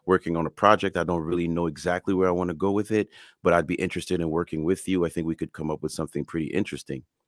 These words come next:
So, uh, I decided to say yes. Uh, I was, I was happy about it because it was my first time working with somebody who actually had a true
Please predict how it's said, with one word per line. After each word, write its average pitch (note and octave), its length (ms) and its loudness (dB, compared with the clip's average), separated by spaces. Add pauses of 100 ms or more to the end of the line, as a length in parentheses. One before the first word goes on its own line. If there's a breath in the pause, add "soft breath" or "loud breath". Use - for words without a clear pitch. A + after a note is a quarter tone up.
(400 soft breath)
So, F2+ 760 6 (120)
uh, E2+ 320 2
I A2+ 160 2
decided C#3+ 400 2
to G#2+ 80 -2
say F#2 240 -2
yes. F2 420 0 (160)
Uh, D#2+ 240 0
I - 100 2
was, F2 240 0
I D#2+ 80 -2
was E2 200 -4
happy F2 340 -2
about F#2 300 4
it F#2 160 -2
because D#2 480 -2 (1160)
it G2+ 100 4
was G2 180 2
my G2 120 4
first - 440 0
time F#2 340 2
working F#2 460 0
with E2+ 160 -4
somebody F2 500 0
who E2 260 -6
actually F2+ 440 -4
had E2 500 -4 (420 soft breath)
a E2+ 120 0
true F2+ 680 -4